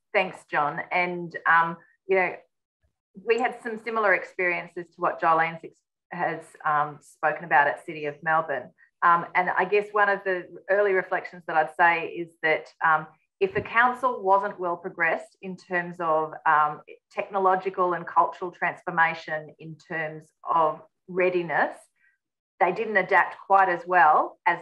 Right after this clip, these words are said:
those who had already invested in some of that stuff.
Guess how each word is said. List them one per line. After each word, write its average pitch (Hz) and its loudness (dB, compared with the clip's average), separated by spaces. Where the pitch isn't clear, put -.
those 165 -2
who 170 -8
had 170 -8
already 160 -6
invested 156 -14
in 160 -16
some 147 -4
of 147 -8
that - -4
stuff. - -2